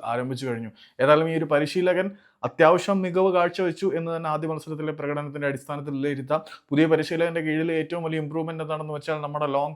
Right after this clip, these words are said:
പാസുകൾക്ക് മുൻപില്ലാത്ത വിധത്തിൽ ഒരു കൃത്യത വന്നിട്ടുണ്ട്. കേരള ബ്ലാസ്റ്റേഴ്സ് ലോങ് പാസുകൾ സപ്ലൈ ചെയ്യുമ്പോൾ, സപ്ലൈ ചെയ്യുമ്പോൾ പലപ്പോഴും എതിരാളികളുടെ കാലിലേക്ക് പോകുന്ന ഒരു കാഴ്ച നമ്മൾ നിരന്തരം കാണുന്നതായിരുന്നു. ഇത്തവണ അങ്ങനെയൊന്നുമില്ല.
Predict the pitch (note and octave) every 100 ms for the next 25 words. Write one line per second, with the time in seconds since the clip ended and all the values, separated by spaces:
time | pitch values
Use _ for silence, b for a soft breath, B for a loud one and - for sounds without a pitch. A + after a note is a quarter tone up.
0 | D3+ D3 D3+ C#3+ C#3+ C#3+ C#3+ D3 D3+ D3+
1 | D3 D3 C#3+ C#3+ D3 C#3+ C#3+ C#3 - -
2 | E3 D3+ B B B - C#3+ D3 C#3+ C3+
3 | D3+ C#3+ C#3+ D3+ D3+ D3 D3 D3+ C#3+ D#3
4 | D#3+ D3 D3 D3+ C#3+ C#3 D3+ D3 D3+ D3
5 | _ - - D#3 D3+ D3+ C#3 C#3+ C#3+ E3
6 | D#3 D3 D3+ D#3 D3 D3+ C#3+ C#3 C#3+ C#3+
7 | C#3+ C#3 D3 C#3+ C#3+ B2 C#3 - D#3 B
8 | B B D#3 F#3 F#3+ F3+ G3+ G#3+ G3 F3+
9 | F3 D#3 D#3 D#3+ D#3+ D#3+ F#3 F3+ C#3+ D3
10 | D#3+ E3 D#3 C#3 A#2+ D3+